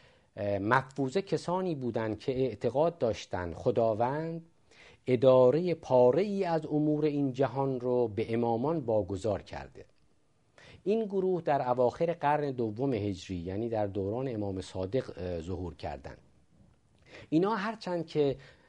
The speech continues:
اه، مثل غلات مبالغه می‌کردند،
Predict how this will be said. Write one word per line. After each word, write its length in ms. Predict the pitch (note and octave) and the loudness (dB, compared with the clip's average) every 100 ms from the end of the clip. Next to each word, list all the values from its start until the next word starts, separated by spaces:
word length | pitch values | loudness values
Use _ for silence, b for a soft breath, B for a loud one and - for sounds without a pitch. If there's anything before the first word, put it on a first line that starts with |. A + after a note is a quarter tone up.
| - | -6
اه، 300 | A2+ A2+ A2 | 0 0 0
مثل 340 | A#2 C#3 - | -2 -4 -6
غلات 460 | D3 A#2 A#2+ C#3+ C3+ | -2 2 4 4 2
مبالغه 640 | A#2+ A2+ A2+ G#2+ G#2+ F3 | -2 2 2 2 2 0
می‌کردند، 880 | D3+ A2 - A2 G#2 D#3 F3 F3 | -2 -4 -2 -2 -2 -4 -6 -8